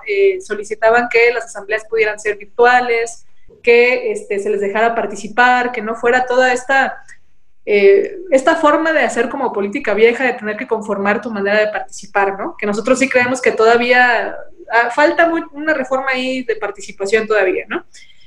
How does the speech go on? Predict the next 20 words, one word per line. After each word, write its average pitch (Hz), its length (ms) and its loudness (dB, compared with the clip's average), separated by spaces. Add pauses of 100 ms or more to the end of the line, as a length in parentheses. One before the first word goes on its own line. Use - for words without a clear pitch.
Entonces, 311 640 2
pues, 202 140 0
no 208 140 -4
se 233 100 -2
lograron 240 260 4
los 269 100 2
requisitos, 330 760 0
pero 196 260 -2
<laughs> 240 280 -2
con 233 140 2
eso 254 160 0
se 262 120 2
dieron 247 260 4
visibilidad 254 760 -2
y 262 100 -4
por 240 140 4
eso 285 180 2
tuvieron 269 280 -2
la 269 80 0
oportunidad 254 580 0